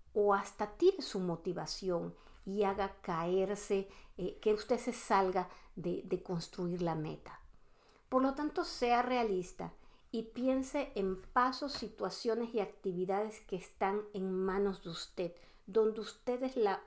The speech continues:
única persona que tiene el control de llevarse, motivarse y moverse, que no quede en manos de nadie más. A final de cuentas, sus sueños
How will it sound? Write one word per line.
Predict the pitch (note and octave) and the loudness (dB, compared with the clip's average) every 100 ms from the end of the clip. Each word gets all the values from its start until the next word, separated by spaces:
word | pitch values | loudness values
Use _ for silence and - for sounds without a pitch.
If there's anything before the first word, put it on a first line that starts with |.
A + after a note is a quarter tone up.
| - | -4
única | B3+ C#4+ C#4+ D#4 | -2 -2 -4 -6
persona | D4 - - G3 G3 G3 | -6 -6 -2 0 0 -2
que | F#3 | -8
tiene | - G3 G3+ G#3 | -2 0 0 -2
el | F#3 F3+ | -4 -4
control | - F3 E3+ - G3 G3 | -6 -6 -6 -4 -2 -2
de | F#3+ E3+ | -2 -4
llevarse, | E3 E3 G3 G3 A3 | -4 -2 -2 -2 -4
motivarse | G3 F3 - D#3 F3+ F#3 F3+ - - | -6 -6 -8 -6 -2 -4 -4 -10 -10
y | F3 | -6
moverse, | E3+ E3 D#3 E3+ C#3+ - - - - _ | -4 -4 -4 -6 -6 -14 -20 -20 -20 _
que | A#3+ | 0
no | A3+ A#3+ A#3+ | 2 0 0
quede | B3 A3+ | 0 2
en | G#3 F#3+ | 4 2
manos | F3+ F3+ E3+ F#3+ | 0 -2 -4 -4
de | E3 | -4
nadie | E3 F3 F3+ | -2 -2 0
más. | A#3+ B3 - - _ - - - - | 2 2 -2 -20 _ -20 -20 -20 -6
A | - | -2
final | A3+ B3+ B3+ D4 | 0 0 0 -2
de | E4 | -4
cuentas, | - B3 B3 C4 | -2 0 0 -6
sus | - A3 | -6 -10
sueños | - - A#3+ A#3 A#3+ B3 - | -10 -4 2 4 2 -4 -10